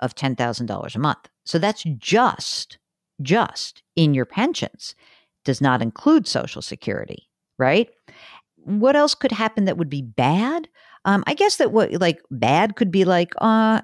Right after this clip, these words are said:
you know, like, I don't make it to age fifty. I won't get as much." Even then, because you have money saved in your thrift savings plan, because you have money saved in your Roth,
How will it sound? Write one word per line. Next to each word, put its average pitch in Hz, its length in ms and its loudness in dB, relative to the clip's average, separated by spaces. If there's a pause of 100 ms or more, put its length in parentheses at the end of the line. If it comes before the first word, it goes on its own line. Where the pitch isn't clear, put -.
you 226 160 6
know, 208 240 4
like, 202 280 2
I 175 140 2
don't 190 340 2
make 160 460 2
it 147 160 4 (400)
to 156 260 2 (160)
age 151 280 2
fifty. - 560 -4
I 143 80 0
won't 151 260 0
get 175 240 -2
as 123 300 -2
much." - 440 -6 (120)
Even 294 300 4
then, 214 460 4 (400)
because 262 560 0
you 214 100 2
have 147 160 2
money 139 280 0
saved 120 680 0
in 123 400 0 (360)
your 131 460 2 (140)
thrift 123 300 -2
savings 120 460 -2
plan, 117 400 -6
because 254 580 0
you 254 100 0
have 156 120 2
money 135 240 0
saved 127 440 -2
in 135 200 0
your 120 180 -4
Roth, 127 540 -2